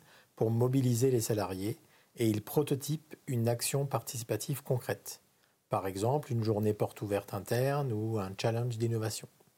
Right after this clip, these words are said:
En quelques heures, les étudiants passent donc de la découverte d'un contexte industriel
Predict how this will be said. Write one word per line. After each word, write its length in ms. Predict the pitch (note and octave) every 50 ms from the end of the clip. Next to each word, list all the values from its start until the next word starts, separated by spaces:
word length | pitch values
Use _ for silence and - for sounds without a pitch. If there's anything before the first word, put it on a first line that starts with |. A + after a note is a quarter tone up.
| _ _ _ _ _ -
En 160 | - A2 G#2
quelques 460 | G2+ - D3+ D3 - - C3 A#2+ A2
heures, 360 | A2+ G#2+ A#2 C#3+ D3+ - - - _ -
les 240 | A#2+ B2 A#2+ B2+ C3
étudiants 400 | B2 - A#2 G#2+ A2 A#2 C#3 C#3+
passent 260 | - A#2 G#2+ G2+ G#2
donc 220 | G#2+ A2+ B2 C3
de 80 | A2+ G#2+
la 140 | G2+ G2 F#2+
découverte 840 | G2+ G#2 B2+ C3 B2+ - C3 A#2+ B2+ B2+ A#2+ - - - - - _ - - _ _ _ -
d'un 140 | - G#2+ G#2+
contexte 460 | - - A#2 G#2+ - - - - -
industriel 720 | G#2+ G2+ G2 F#2+ - - - G#2 G2+ G#2 C3+ F3 F3+ F3